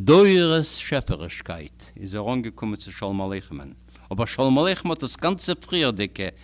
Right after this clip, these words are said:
סינתעזירט און דראמאטיש פארסאכאקלט פאר ווייטע דיקע טויערס. און כאטש קיינער האט אין דער יידישער ליטעראטור נישט געשריבן ווי שלום עליכם. האט שוין קיינער נאך אים נישט געשריבן אן זיין אטעם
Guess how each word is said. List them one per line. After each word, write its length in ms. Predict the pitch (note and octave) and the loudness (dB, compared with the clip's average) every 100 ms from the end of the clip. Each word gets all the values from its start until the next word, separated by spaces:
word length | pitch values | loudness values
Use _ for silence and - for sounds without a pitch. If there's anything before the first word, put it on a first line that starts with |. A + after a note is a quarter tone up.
| - - - | -20 -12 -2
סינתעזירט 1080 | - G#3 G3+ F#3 E3+ D#3 - D#3 E3+ - - - - - | 2 4 2 2 -2 -2 -2 -2 -2 -8 -20 -20 -20 -8
און 140 | A#2+ A2+ | 0 2
דראמאטיש 720 | F#2 G#2 A2 C3 D3+ D3+ - | 2 0 2 2 0 -6 -10
פארסאכאקלט 880 | - C#3 C3 C3 - B2+ A#2+ A2+ G#2+ | -8 -8 -8 -10 -8 -8 -8 -10 -10
פאר 160 | - F2+ | -8 -6
ווייטע 300 | A2+ B2+ - | -6 -6 -8
דיקע 300 | A#2 G#2+ - | -10 -10 -8
טויערס. 640 | F2+ F#2+ D2+ D2+ - - - - - - - - | -6 -6 -8 -10 -10 -10 -12 -20 -20 -20 -6 2
און 80 | A2+ | 2
כאטש 380 | - G3+ - | 4 4 4
קיינער 560 | - - G3+ G3 B2+ E2+ - - - - - - | 0 2 6 8 8 4 -8 -20 -20 -20 -20 -4
האט 140 | C3+ | -4
אין 100 | - | 0
דער 100 | B2+ | 0
יידישער 520 | B2 C#3 F3 E3 E3 | 2 0 0 0 0
ליטעראטור 640 | D#3+ D3 - A#2+ A#2+ F3 E3+ | -2 -4 -2 -2 0 0 4
נישט 200 | D3+ C#3+ | 2 2
געשריבן 480 | A2+ - - E3 D#3+ | -4 -6 -4 0 0
ווי 100 | D#3 | -2
שלום 320 | D3+ D3+ C#3+ | -4 -4 -2
עליכם. 400 | B2 A2+ - E2+ E2 - - - - | -2 -2 -4 -10 -10 -16 -20 -4 -2
האט 120 | C#3 | 0
שוין 200 | C3+ A#2 | 0 -2
קיינער 500 | - - A3+ G#3+ F#3+ | -2 4 6 6 6
נאך 300 | F#3 G3+ - | 8 6 4
אים 240 | B2 B2 C#3+ - - - - - | 2 2 -2 -12 -20 -20 -20 -4
נישט 360 | B2+ G#3 - - | 2 2 0 -4
געשריבן 520 | E3 - E3+ C3+ C3+ C3 D#3+ | -4 -2 -2 0 0 0 0
אן 200 | E3 D#3 | 2 2
זיין 380 | A#2 B2 A#2 B2+ - D#3 | 2 0 0 -2 -2 0
אטעם 380 | E3 E3 C#3+ D3 | 0 2 2 2